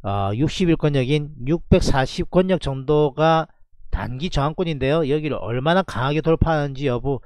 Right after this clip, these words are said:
잘 체크하시고, 강하게 돌파한다면 다음 육백오십사까지도 한번 노려볼 수 있습니다. 자, 요것을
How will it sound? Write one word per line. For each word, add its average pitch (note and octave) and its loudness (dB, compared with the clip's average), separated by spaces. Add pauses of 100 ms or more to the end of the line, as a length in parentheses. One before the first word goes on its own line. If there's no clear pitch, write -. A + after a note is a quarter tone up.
(340)
잘 B2 -2
체크하시고, D3 -2
강하게 B2+ -6
돌파한다면 C#3+ 0
다음 C3 0 (580)
육백오십사까지도 C3+ -2
한번 G#2+ -10
노려볼 G#2+ -10
수 - -14
있습니다. - -14 (1200)
자, G#2 -16
요것을 D3 -6